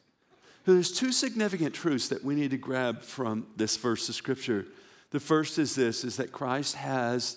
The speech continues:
the ability to do immeasurably more than we can even comprehend, more than we can get our minds around, more than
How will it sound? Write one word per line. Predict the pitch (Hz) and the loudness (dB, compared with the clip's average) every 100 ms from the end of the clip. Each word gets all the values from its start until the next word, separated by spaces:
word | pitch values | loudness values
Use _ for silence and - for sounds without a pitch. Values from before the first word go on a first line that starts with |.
| - | -6
the | 131 | -2
ability | 117 - 135 135 131 110 104 | -2 0 0 2 0 -2 -2
to | 113 | -2
do | 117 113 104 | -2 -4 -2
immeasurably | 113 120 127 143 123 127 | -2 -2 -4 -6 -8 -8
more | 113 110 107 - 117 _ _ _ _ _ _ _ _ _ _ _ _ _ - | -8 -8 -8 -10 -14 _ _ _ _ _ _ _ _ _ _ _ _ _ -2
than | 123 | 0
we | |
can | 113 117 | 0 -2
even | 107 104 | -2 -4
comprehend, | - 104 107 104 104 101 - - - | -8 -10 -10 -10 -10 -10 -14 -20 -12
more | 120 131 139 165 | -4 0 2 2
than | 156 139 | 0 -2
we | 127 | -4
can | 120 127 113 | -4 -6 -2
get | 117 110 | -4 -4
our | 110 107 | -4 -4
minds | 104 104 107 107 101 - | -4 -2 -2 -2 -4 -6
around, | 113 104 101 92 98 - - - _ _ _ _ _ _ _ _ _ _ _ - | -8 -8 -8 -8 -12 -18 -20 -20 _ _ _ _ _ _ _ _ _ _ _ -6
more | 127 135 175 | 0 4 4
than | 190 175 151 147 | 4 4 2 0